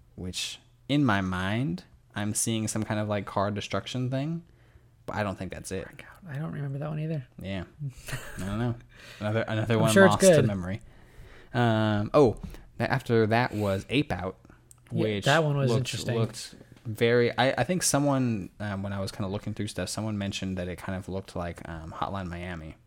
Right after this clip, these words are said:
Speaker 2: Yeah, a little bit. You're, but you're
Speaker 1: Yeah.
Speaker 2: like an orange gorilla or ape, if you
Speaker 1: Yeah,
Speaker 2: wanna
Speaker 1: yeah. So
Speaker 2: say.
Speaker 1: kinda just, like, it looked like, yeah, plain, plain orange gorilla, and then just <laughs> going around murdering all these people on a
Speaker 2: <laughs> Sounds
Speaker 1: construction
Speaker 2: amazing.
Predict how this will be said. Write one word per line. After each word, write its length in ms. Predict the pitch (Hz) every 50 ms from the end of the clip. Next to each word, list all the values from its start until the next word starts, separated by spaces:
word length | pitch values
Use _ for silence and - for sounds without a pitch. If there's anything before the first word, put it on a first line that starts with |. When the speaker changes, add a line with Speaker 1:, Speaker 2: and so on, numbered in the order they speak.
| _ _ - - - - -
Speaker 2:
Yeah, 300 | 175 170 175 170 160 123
a 40 | - -
little 140 | 170 160 147
bit. 260 | 135 139 139 185 - _ -
You're, 140 | - 160 147
but 180 | 131 - - 104
you're 100 | 98 156
Speaker 1:
Yeah. 60 | 143
Speaker 2:
like 120 | 135 127
an 120 | 127 123 - -
orange 460 | 160 139 139 143 135 135 123 117 -
gorilla 440 | - 127 123 131 131 127 123 120 120
or 180 | 127 - 131 135
ape, 260 | - 139 135 - - - - -
if 40 | -
you 80 | - 101
Speaker 1:
Yeah, 140 | 95 - -
Speaker 2:
wanna 120 | - 98
Speaker 1:
yeah. 60 | 98
So 160 | 92 - 131
Speaker 2:
say. 40 | 131
Speaker 1:
kinda 180 | 131 113 107 104
just, 180 | 101 101 - - - - -
like, 200 | - 113 117 117
it 100 | 104 120
looked 200 | 123 127 120 - -
like, 200 | 107 101 110 -
yeah, 180 | 104 95 90 90 - -
plain, 360 | - 110 110 110 110 107 104
plain 300 | - - 123 120 127 123
orange 380 | - - 113 113 117 110 104 -
gorilla, 500 | 107 98 104 104 107 107 107 110 127 139
and 100 | - 104
then 80 | 101 98
just 180 | 98 110 - -
<laughs> 20 |
going 160 | - 101 - 117
around 280 | 104 104 98 101 98
murdering 480 | 98 92 92 95 98 101 101 107 107 101
all 100 | 101 101
these 160 | 101 95 -
people 260 | - - 110 110 110
on 80 | 107 98
a 40 | 98
Speaker 2:
<laughs> 0 |
Sounds 80 | - -
Speaker 1:
construction 500 | 101 - - - 110 127 131 127 127 131
Speaker 2:
amazing. 460 | 135 143 127 98 87 - 151 143